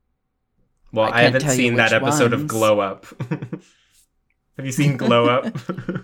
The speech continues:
Speaker 1: The lady that says, "Ding
Speaker 2: No.
Speaker 1: dong." It's her catchphrase.
Speaker 2: No, I haven't seen it. Ding
Speaker 1: She's
Speaker 2: dong.
Speaker 1: British, and when she likes the makeup, she goes,
Speaker 2: "Ding dong."
Speaker 1: "Ding dong." And it's, like, supposed to be a really big deal when she likes it.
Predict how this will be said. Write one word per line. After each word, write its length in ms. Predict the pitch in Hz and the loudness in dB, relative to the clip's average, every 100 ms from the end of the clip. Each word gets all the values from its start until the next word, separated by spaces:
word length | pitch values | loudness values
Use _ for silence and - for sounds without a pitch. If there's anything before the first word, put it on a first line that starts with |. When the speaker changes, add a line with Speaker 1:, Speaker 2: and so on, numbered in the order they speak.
| 180 - _ _ _ _ _ _ | -12 -14 _ _ _ _ _ _
Speaker 1:
The 80 | 131 | 2
lady 180 | 127 127 | 4 4
that 180 | 127 123 | 2 0
says, 160 | 131 131 | 0 0
"Ding 120 | 123 | 2
Speaker 2:
No. 260 | 120 117 117 | 2 0 0
Speaker 1:
dong." 560 | 117 107 120 120 - - _ _ _ _ - - - _ _ _ _ _ _ | 0 -2 -6 -12 -16 -18 _ _ _ _ -20 -20 -20 _ _ _ _ _ _
It's 100 | - | -10
her 80 | 117 | -10
catchphrase. 640 | - 95 - 95 98 104 _ _ _ _ _ _ _ _ _ _ _ _ - | -8 -10 -8 -14 -14 -16 _ _ _ _ _ _ _ _ _ _ _ _ -8
Speaker 2:
No, 120 | 147 | -4
I 60 | |
haven't 320 | 135 139 131 - | -4 -4 -8 -10
seen 240 | 127 127 | -10 -10
it. 220 | 127 - _ _ _ _ _ | -12 -18 _ _ _ _ _
Ding 160 | - 131 | -8 -4
Speaker 1:
She's 140 | 131 | -2
Speaker 2:
dong. 100 | 135 139 | -2 0
Speaker 1:
British, 380 | 101 131 151 | 2 0 -2
and 300 | 123 113 110 - | -4 -4 -8 -8
when 200 | 123 113 | -4 -4
she 160 | 117 | -2
likes 260 | 110 107 107 | 0 0 -2
the 80 | 113 | -6
makeup, 360 | 107 104 101 | -6 -4 -6
she 120 | 92 104 | -6 -6
goes, 240 | 101 98 | -6 -6
Speaker 2:
"Ding 340 | - 480 494 392 | -2 2 2 0
dong." 200 | 247 214 | 0 2
Speaker 1:
"Ding 760 | 226 233 226 226 208 185 165 147 | 4 4 0 -2 -2 -2 -6 2
dong." 840 | 254 226 220 190 170 156 143 165 - _ _ | 4 4 4 4 4 -2 -8 -10 -12 _ _
And 120 | 143 | 0
it's, 140 | 147 147 | 0 2
like, 160 | 196 | 2
supposed 380 | 233 147 151 147 | 4 0 0 0
to 40 | 143 | 0
be 140 | 160 | 2
a 100 | 151 | 2
really 320 | 135 135 139 127 | 2 0 0 0
big 240 | 139 127 | 0 0
deal 240 | 123 123 | 2 2
when 180 | 127 127 | 4 0
she 180 | 120 143 | 0 0
likes 360 | 127 107 107 - | 2 0 -2 -2
it. 400 | 135 143 - | 0 0 -2